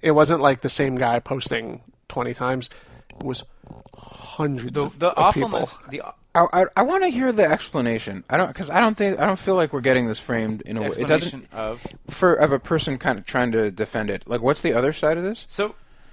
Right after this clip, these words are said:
Speaker 2: what do you
Speaker 3: Like,
Speaker 2: mean?
Speaker 3: you, you're, like, uh, like,
Speaker 2: The other
Speaker 3: wh-
Speaker 2: side is that he was voted one of the best Canadians alive, right? When they did that little,
Speaker 3: Yeah.
Speaker 2: uh, popularity
Speaker 3: Yeah.
Speaker 2: contest.
Speaker 3: Number
Speaker 2: He
Speaker 3: seven or whatever.
Speaker 2: finished number
Speaker 3: Yeah.
Speaker 2: seven,
Speaker 3: The,
Speaker 2: number
Speaker 3: um,
Speaker 2: eight. That he's a part of, like, he's been on Coach's Corner
Speaker 3: Well,
Speaker 2: for,
Speaker 3: what's,
Speaker 2: like,
Speaker 3: what's the
Speaker 2: forty
Speaker 3: Alberta side of the story?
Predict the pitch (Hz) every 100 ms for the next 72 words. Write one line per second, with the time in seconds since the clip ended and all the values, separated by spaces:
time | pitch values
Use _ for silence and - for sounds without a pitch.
0 | - 226 202 165 151 175 135 - 160 170
1 | 165 139 147 143 143 104 143 135 196 214
2 | 240 196 175 147 170 143 120 107 127 131
3 | 117 127 117 107 123 - 127 123 123 120
4 | 113 - 107 104 107 113 117 107 117 113
5 | 110 110 107 107 107 104 101 98 92 101
6 | 107 - - _ 110 104 110 107 - 101
7 | 107 107 113 110 - 110 113 113 117 127
8 | 120 113 120 - 117 107 131 127 120 117
9 | 113 - _ _ _ 123 127 131 123 139
10 | 135 113 127 120 110 _ _ _ 135 131
11 | 127 127 127 - 120 120 127 151 170 -
12 | 117 143 - 175 180 180 190 226 311 185
13 | 165 127 123 123 110 101